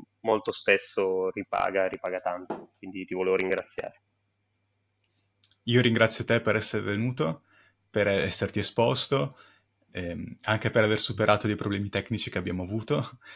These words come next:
Speaker 2: Eh, la discussione, secondo me,
Speaker 1: <laughs> Incredibili
Speaker 2: è stata molto
Speaker 1: problemi tecnici.
Speaker 2: <laughs> La discussione, secondo me, è stata molto proficua,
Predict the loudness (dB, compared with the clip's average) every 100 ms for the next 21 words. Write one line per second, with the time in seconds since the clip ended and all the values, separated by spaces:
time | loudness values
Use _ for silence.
0 | -20 _ -4 0 0 -2 -2 4 6 6
1 | 4 0 0 0 2 8 10 12 12 12
2 | 12 12 12 12 12 10 10 8 8 6
3 | 2 -12 -12 _ _ _ _ -20 -12 -4
4 | -2 -2 -6 -8 -10 -12 -16 -18 -20 _
5 | _ -2 0 0 2 2 2 2 2 2
6 | 2 2 -2 -6 -6 -4 -2 2 2 0